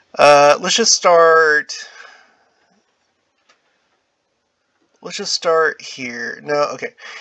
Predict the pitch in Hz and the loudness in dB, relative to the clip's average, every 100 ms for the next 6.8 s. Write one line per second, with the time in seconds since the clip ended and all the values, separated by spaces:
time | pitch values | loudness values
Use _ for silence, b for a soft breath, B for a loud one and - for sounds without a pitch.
0 | B B - 185 233 233 190 180 - 170 | B B -6 0 0 0 0 0 0 -4
1 | 160 151 151 143 120 139 135 123 - - | -2 0 0 -2 -4 -4 -4 -6 -14 -20
2 | - 139 156 214 208 190 170 - 151 143 | -16 -8 -4 -4 0 2 2 0 -4 -4
3 | - 127 127 127 127 123 135 139 131 123 | -8 -6 -4 -6 -6 -8 -6 -8 -8 -4
4 | 120 117 - 113 - 120 131 - 117 113 | -2 -2 -8 -10 -10 -12 -14 -10 -8 -6
5 | 110 113 B B B - 120 - 135 147 | -8 -12 B B B -14 -12 -12 -12 -12
6 | 131 139 131 131 - 117 113 | -10 -8 -8 -10 -12 -10 -8